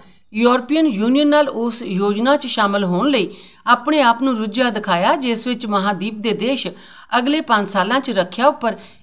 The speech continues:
ਇੱਕ ਪੁਆਇੰਟ ਦੋ ਪੰਜ ਟ੍ਰਿਲੀਅਨ ਡਾਲਰ ਖਰਚ ਕਰਨਗੇ। ਕਾਰਨੀ ਨੇ ਆਖਿਆ ਕਿ ਅਸੀਂ ਇਸ 'ਤੇ ਅੱਗੇ ਵਧ ਰਹੇ ਹਾਂ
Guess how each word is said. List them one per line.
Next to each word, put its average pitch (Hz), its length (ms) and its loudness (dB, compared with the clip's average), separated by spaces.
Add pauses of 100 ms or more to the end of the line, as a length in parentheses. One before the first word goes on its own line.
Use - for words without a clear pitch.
ਇੱਕ 285 220 -6
ਪੁਆਇੰਟ 269 340 2
ਦੋ 196 240 -4
ਪੰਜ 262 300 2
ਟ੍ਰਿਲੀਅਨ 262 500 0
ਡਾਲਰ 214 320 2
ਖਰਚ 262 320 0
ਕਰਨਗੇ। 226 440 0 (640)
ਕਾਰਨੀ 311 340 4
ਨੇ 370 100 -2
ਆਖਿਆ 311 280 2
ਕਿ 302 200 0
ਅਸੀਂ 226 240 -2
ਇਸ 208 140 0
'ਤੇ 214 180 -2
ਅੱਗੇ 190 200 -4
ਵਧ 170 240 0
ਰਹੇ 320 140 2
ਹਾਂ 208 100 -2